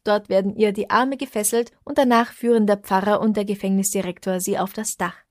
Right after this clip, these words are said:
Hier wird sie gefragt, ob sie irgendwelche letzten Worte habe. Das verneint sie.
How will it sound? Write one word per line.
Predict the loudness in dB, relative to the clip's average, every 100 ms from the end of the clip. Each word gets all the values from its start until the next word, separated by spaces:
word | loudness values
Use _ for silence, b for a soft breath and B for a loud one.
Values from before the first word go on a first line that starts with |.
| _ _ _
Hier | -2 0
wird | 0
sie | -2
gefragt, | -6 -4 2 2 2 -4
ob | -6 -4
sie | -4 -2
irgendwelche | -2 -2 -2 0 2 2 0
letzten | 0 0 -2 -2 0
Worte | 0 0 -4
habe. | -2 0 0 -2 -6 _ _ _
Das | -6 -2
verneint | 0 2 2 0
sie. | -2 -8 -10